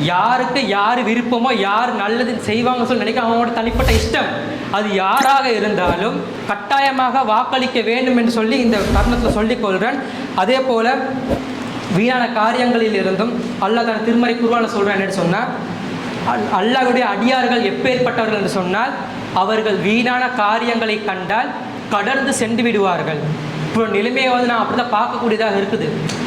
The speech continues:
இப்போ ஒவ்வொருத்தர் பேசக்கூடிய பேச்சுக்கள்ல வந்து ஏதாவது ஒரு பிரயோசனமா இருக்கக்கூடிய ஒரு பேச்சா இருக்குதுன்னு சொல்லி கேட்டா அப்படி இல்ல. வீணான காரியங்களிலும் வீணான பேச்சுக்களிலும்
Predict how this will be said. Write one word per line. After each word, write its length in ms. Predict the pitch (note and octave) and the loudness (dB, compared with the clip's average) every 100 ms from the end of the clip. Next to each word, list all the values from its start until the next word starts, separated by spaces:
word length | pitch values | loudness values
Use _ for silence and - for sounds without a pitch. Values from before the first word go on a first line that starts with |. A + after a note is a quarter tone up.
| - | -6
இப்போ 180 | - G3+ | -2 0
ஒவ்வொருத்தர் 420 | A3+ A#3+ A#3+ A3+ | 2 2 0 -2
பேசக்கூடிய 540 | A3+ A#3+ A#3+ A#3+ A#3+ A#3 | -2 -2 -2 0 0 0
பேச்சுக்கள்ல 680 | A3+ B3+ B3 - B3+ A#3+ A#3 | 0 0 -2 -2 0 0 0
வந்து 440 | G#3+ G#3+ G#3 B3+ - - - - - | 0 0 0 0 -2 -6 -6 -6 -2
ஏதாவது 380 | F3+ A#3+ C4 C4 | 0 2 2 4
ஒரு 220 | B3+ A#3+ | 2 2
பிரயோசனமா 480 | G#3+ A#3+ C4+ C4+ C4 | 2 2 2 0 2
இருக்கக்கூடிய 500 | C4 B3 B3+ A#3+ A#3 | 2 0 0 2 2
ஒரு 160 | A3+ G3+ | 2 0
பேச்சா 280 | G#3 A3 B3 | 0 0 0
இருக்குதுன்னு 320 | A3 A3 G#3 | 0 0 0
சொல்லி 240 | F#3+ G3 F#3+ | 2 0 0
கேட்டா 360 | F#3 F#3+ C4 C#4 - | -2 0 -2 -2 -2
அப்படி 280 | G#3+ G3 A3+ | -2 0 0
இல்ல. 260 | A3 A3+ F3+ A3+ - - - - - | 2 2 0 -4 -6 -8 -8 -6 0
வீணான 420 | A3 B3 B3 A#3+ A#3 | 2 2 0 0 0
காரியங்களிலும் 720 | A3+ A3+ A3+ G#3 F#3+ G3+ G#3 | 2 2 0 0 0 0 0
வீணான 320 | G#3 B3 A#3+ | 0 2 0
பேச்சுக்களிலும் 800 | A3+ A3 A#3 - A3+ G3+ F#3+ | 0 -2 -2 -4 -2 0 0